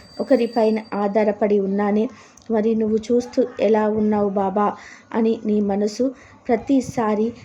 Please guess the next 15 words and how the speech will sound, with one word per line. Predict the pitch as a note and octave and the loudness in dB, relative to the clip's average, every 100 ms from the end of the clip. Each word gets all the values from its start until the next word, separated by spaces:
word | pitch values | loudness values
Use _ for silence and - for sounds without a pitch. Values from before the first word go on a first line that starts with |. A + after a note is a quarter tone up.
| - | -8
నాతో | A3 G#3 G3+ G#3+ | -2 -2 0 -2
ప్రశ్న | A3 G#3 G#3 A3 | 0 0 0 -2
వేస్తూనే | G3+ G3+ G#3 A3+ G#3 G#3 | 0 0 0 0 0 0
ఉంది. | G3+ G3+ F#3+ - - - | 0 -2 -4 -8 -16 -6
నీ | A#3 A#3 | 0 2
మనస్సులో | A3+ A3 A#3 A#3 A#3 A3+ | 2 2 0 0 0 0
కదిలే | A3 G#3+ G3 G#3+ A#3 - | 2 -2 0 0 0 -4
ప్రశ్నలన్నిటికీ | - A3 A3 A#3 A3 G#3+ A3 A3+ A3 A3+ | -6 -6 -2 0 0 2 2 0 -4 -10
కూడా | A3 A3 G#3 A3 A3+ - G#3+ | -6 -2 0 0 -4 -10 -4
నేను | G3+ A3 | -2 0
జవాబు | G#3+ G3+ G3 G3+ G3+ | 0 0 2 0 0
ఇస్తాను | A3 - - G3 G3 | -2 -2 0 0 0
తల్లి. | F#3+ G3+ G3 - - - - | -2 0 -2 -4 -14 -20 -4
నువ్వు | A3+ G#3+ B3 C4 - - - | -2 2 2 2 -6 -8 -4
ఇక | A3+ | -2